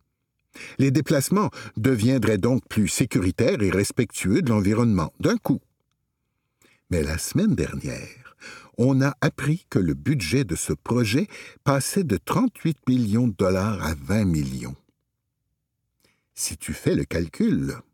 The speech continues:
c'est presque la moitié de ce qui avait été promis. Pourquoi le gouvernement a-t-il pris cette décision ? J'ai contacté le ministère des Transports mardi dernier,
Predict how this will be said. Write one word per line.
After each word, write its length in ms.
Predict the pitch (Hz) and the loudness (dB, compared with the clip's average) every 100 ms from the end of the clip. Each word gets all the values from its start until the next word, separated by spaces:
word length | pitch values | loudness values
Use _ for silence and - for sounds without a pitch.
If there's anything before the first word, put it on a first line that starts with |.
| _ _ - - | _ _ -20 -14
c'est 220 | - - 113 | -8 -4 -4
presque 460 | - 160 175 - | -2 -4 -4 -2
la 240 | 90 85 71 | 0 0 0
moitié 680 | 80 113 - - - 156 - | 0 0 -2 -6 -4 -4 -4
de 120 | - | -8
ce 100 | 92 | -8
qui 140 | - 90 | -2 -2
avait 140 | 92 | -2
été 320 | 117 90 - | -2 -2 -2
promis. 500 | - 80 76 80 135 - _ _ _ _ _ _ _ _ _ _ _ _ - - - | -4 -4 -4 0 -2 -2 _ _ _ _ _ _ _ _ _ _ _ _ -20 -20 -4
Pourquoi 400 | - 156 - 190 | -2 0 2 2
le 100 | 185 | 2
gouvernement 540 | 156 151 151 143 151 151 | 2 2 2 2 4 2
a-t-il 280 | 143 - 139 | 0 -2 -2
pris 220 | - 151 | 0 0
cette 260 | - 135 | 0 0
décision ? 720 | 139 131 123 151 123 127 185 185 _ _ _ _ _ _ _ - - - | 2 2 0 0 0 0 -4 -8 _ _ _ _ _ _ _ -20 -18 -8
J'ai 200 | 78 76 - | -4 -4 -2
contacté 580 | 240 - - - 101 - | -2 -2 -6 -2 -4 -2
le 100 | 143 | -2
ministère 560 | 73 196 151 - 143 127 | 0 2 0 0 0 0
des 100 | 120 | 0
Transports 560 | - 107 - 208 185 | 0 -2 -2 -2 0
mardi 440 | 104 180 156 104 95 | 2 2 2 0 0
dernier, 440 | 85 76 76 80 | 0 0 0 -2